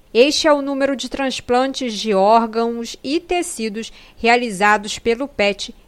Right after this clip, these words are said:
em todo esse tempo. O coordenador do programa, Sidney Pacheco, destaca um recorde recente no número de transplantes em relação ao ano passado.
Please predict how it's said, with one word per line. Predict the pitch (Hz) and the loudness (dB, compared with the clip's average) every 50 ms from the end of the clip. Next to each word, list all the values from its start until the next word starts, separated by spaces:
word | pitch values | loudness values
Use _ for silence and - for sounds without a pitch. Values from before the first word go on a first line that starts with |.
| - | -10
em | - - 233 254 262 | -4 -4 -2 -2 -4
todo | - - - 240 254 269 262 262 285 277 - | -4 0 2 4 4 4 4 0 -4 -6 -2
esse | - 233 226 240 - - - 277 | 0 0 0 0 -2 -6 -10 -10
tempo. | 277 - - 170 - - - - - - _ _ | -8 -8 -8 -8 -8 -10 -14 -18 -20 -20 _ _
O | - 196 | -8 -8
coordenador | 185 - 220 214 214 202 226 226 220 214 196 220 208 202 | -2 2 2 2 2 2 2 2 0 0 2 0 0 0
do | 196 214 | 0 -2
programa, | 196 - 214 220 214 196 208 220 240 262 277 302 311 311 - - | -2 0 0 0 0 2 2 4 4 4 4 0 -4 -8 -10 -14
Sidney | - - - - - 220 214 190 208 208 208 214 226 | -18 -18 -12 -6 -6 -4 -4 -4 -4 -4 -4 -4 -4
Pacheco, | 226 - - 277 320 311 - - - 240 240 262 - - - - - - - | -2 0 2 2 2 2 0 -2 2 2 2 2 0 -6 -20 -20 -20 -16 -4
destaca | - 214 226 226 - - - 247 247 302 294 - 277 | 0 0 0 0 0 4 6 8 8 8 6 4 2
um | 247 233 226 | 0 0 0
recorde | 196 214 220 208 - 220 220 220 208 208 185 190 | -2 -2 -4 -2 2 4 4 4 4 2 -2 -6
recente | 156 175 185 175 - - - 233 247 269 269 - - | -6 -6 -8 -8 -6 -4 -2 -2 -2 -2 -6 -8 -8
no | 254 254 254 | -6 -6 -4
número | 240 226 233 240 233 240 233 233 | -4 -2 -2 0 0 0 0 0
de | 202 214 226 | -2 -4 -6
transplantes | 208 - 247 226 220 - - - 247 240 240 247 233 - 254 240 - - - | -4 -4 -4 -4 -4 -4 -4 -2 0 0 0 -2 -4 -6 -10 -12 -12 -8 -6
em | 233 226 220 214 | -4 -2 -2 -2
relação | 202 175 196 240 247 254 269 285 294 - - - 220 220 220 226 226 - - - | -2 -2 0 0 0 2 2 0 0 -2 -4 -4 -4 -4 -4 -6 -8 -14 -6 0
ao | 226 233 269 285 247 220 | 2 4 4 4 4 2
ano | 214 220 220 233 226 | 0 0 -2 -4 -2
passado. | - 247 247 262 - - - - - - - _ - | 2 2 2 2 0 -4 -8 -10 -10 -10 -14 _ -20